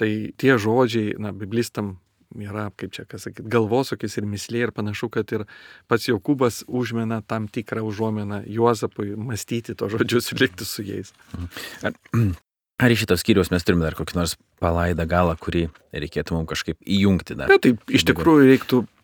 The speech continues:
Speaker 1: prisiminti pačią pagrindinę idėją. Dievas išsirenka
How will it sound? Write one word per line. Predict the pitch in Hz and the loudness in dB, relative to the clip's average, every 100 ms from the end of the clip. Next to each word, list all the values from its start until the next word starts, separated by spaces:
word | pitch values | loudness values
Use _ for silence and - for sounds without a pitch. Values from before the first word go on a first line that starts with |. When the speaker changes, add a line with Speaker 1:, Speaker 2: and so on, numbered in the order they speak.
| - | -2
Speaker 1:
prisiminti | 123 - 123 123 143 117 | 0 2 2 4 4 2
pačią | - 120 123 - 110 104 | 2 2 2 2 0 -2
pagrindinę | - 107 110 117 120 107 | -4 -2 0 2 2 0
idėją. | 101 110 107 131 | 0 0 0 0
Dievas | 135 110 107 - | -2 -2 -4 -6
išsirenka | - 113 110 107 101 | -6 -4 -2 -4 -6